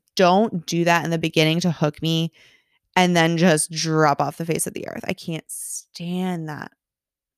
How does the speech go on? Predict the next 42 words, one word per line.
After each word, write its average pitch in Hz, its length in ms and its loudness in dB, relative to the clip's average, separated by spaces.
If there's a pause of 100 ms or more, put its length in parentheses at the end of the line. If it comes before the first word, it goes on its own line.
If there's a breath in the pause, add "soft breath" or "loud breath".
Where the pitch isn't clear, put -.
(560)
Now, 202 140 4
near 214 240 6
the 294 160 2
end, 180 540 2
there 185 180 2
was 180 320 2
a 185 60 4
point 185 420 -2
where 160 600 0 (680)
things 208 500 0
started 190 260 2
to 190 80 0
pick 180 200 0
up 160 140 -2
again. 170 280 -4
I 180 160 0
thought 170 260 0
maybe 170 720 -4 (1300)
he 175 320 -4
was 170 180 0
just - 160 -12
kinda 165 240 -2
going 165 260 0
through 175 160 -4
some 170 180 -6
<laughs> - 0 -
shit. 175 680 0
It 170 140 -4
did 165 180 -4
turn 170 240 -6
out 165 200 -2
as - 200 -6
well 285 540 2
when 269 140 -4
we 262 80 -2
got 254 160 -2
back 240 160 0
together. 226 400 0
I 180 160 0
found 180 280 -2
out 170 320 0
about 165 520 0